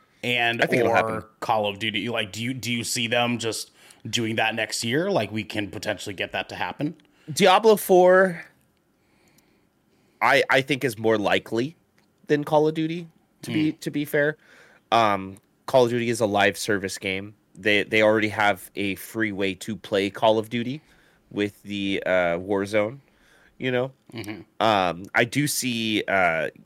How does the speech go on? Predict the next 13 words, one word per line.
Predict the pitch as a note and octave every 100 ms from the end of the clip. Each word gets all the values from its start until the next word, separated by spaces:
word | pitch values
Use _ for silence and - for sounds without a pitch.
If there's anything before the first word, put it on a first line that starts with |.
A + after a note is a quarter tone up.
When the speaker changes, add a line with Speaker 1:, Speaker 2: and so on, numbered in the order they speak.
| -
Speaker 2:
legacy | G2+ C3+ A3 - B2+
titles | G#2+ G2+ F#2+ C#3 - - -
of | F#2+
Call | - G2
of | F2+
Duty | F#2 F#2
coming | G2+ F#2+
to | E2+
Game | F#2 F2
Pass, | F2+ D#2+ -
no | F#2 F2
problem. | E2+ F2+ E2 - E2+ F2+ _ - - - -
But | F#2+ A#2+ A2